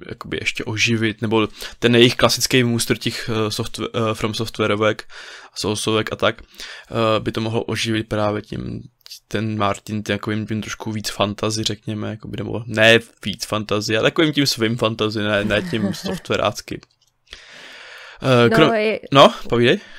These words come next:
Speaker 2: Eh, no, právě, že jsem jenom chtěla k tomu R R Martinovi říct, že když poprvé oznamovali Elden Ring, že jo, tak Hra o trůny byla prostě velký hit.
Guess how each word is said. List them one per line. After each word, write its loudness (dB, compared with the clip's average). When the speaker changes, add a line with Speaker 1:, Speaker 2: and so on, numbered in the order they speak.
Speaker 2:
Eh, 0
no, 2
právě, 2
že -8
jsem -4
jenom 0
chtěla -2
k -14
tomu -2
R -4
R -2
Martinovi -2
říct, -2
že -2
když -4
poprvé 0
oznamovali 2
Elden 2
Ring, -2
že -2
jo, 2
tak -4
Hra 2
o 2
trůny 0
byla 0
prostě 0
velký -2
hit. -2